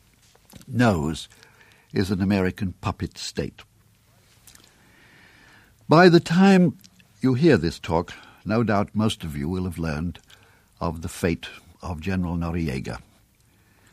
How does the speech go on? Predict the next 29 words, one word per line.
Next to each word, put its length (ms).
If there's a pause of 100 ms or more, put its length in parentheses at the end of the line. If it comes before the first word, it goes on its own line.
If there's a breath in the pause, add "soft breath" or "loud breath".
(840 soft breath)
But 420
in 220
retrospect, 800 (480 soft breath)
and 400
for 220
the 100
record, 520 (1000 soft breath)
the 100
steps 520
leading 360
up 200
to 120
it, 140
indeed 380
the 80
whole 460
invasion 760
exercise, 840 (840 soft breath)
appeared 480
more 320
and 120
more 220
like 240
a 60
story 460
written 380
by 200
Graham 420
Greene 500